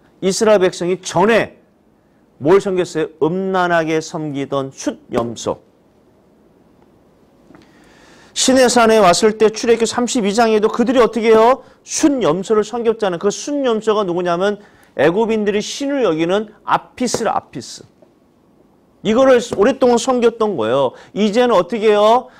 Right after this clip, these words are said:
하나님께 부름을 받아서 피의 언약을 맺었기 때문에 이제는 뭐예요? 하나님만 섬기는 백성이라.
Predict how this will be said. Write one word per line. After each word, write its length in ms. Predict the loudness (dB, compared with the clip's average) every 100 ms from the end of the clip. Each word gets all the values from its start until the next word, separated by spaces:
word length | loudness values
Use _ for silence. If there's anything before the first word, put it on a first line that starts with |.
| -18
하나님께 720 | -2 0 0 -2 -2 -2 0
부름을 420 | 0 0 2 -2
받아서 560 | 0 0 2 0 0 -6 -6
피의 320 | -4 2 2
언약을 720 | 0 2 2 4 2 2 2
맺었기 540 | 2 2 0 -2 -8
때문에 420 | 0 2 2 0
이제는 480 | 0 2 4 4 4
뭐예요? 500 | 2 4 6 4 2 -2 -20 -20
하나님만 840 | -14 -2 2 4 4 2 2 0 -2
섬기는 760 | -2 -2 -2 0 0 2 0 -6 _ _
백성이라. 680 | -2 -2 0 -2 -2 -6 -12